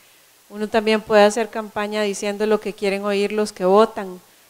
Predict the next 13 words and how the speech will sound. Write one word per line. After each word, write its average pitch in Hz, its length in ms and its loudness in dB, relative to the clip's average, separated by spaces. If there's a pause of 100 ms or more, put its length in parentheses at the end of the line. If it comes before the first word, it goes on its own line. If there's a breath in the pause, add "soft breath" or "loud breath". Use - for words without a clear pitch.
o 190 80 -8
hacer 196 260 0
campaña 202 760 -4
abordando 190 680 0
los 202 220 0
temas 190 340 -6
sustanciales 202 680 -4
que 226 100 -12
nos 202 180 -4
preocupan 202 680 -6
desde 185 280 -4
una 180 140 -8
posición 190 600 -10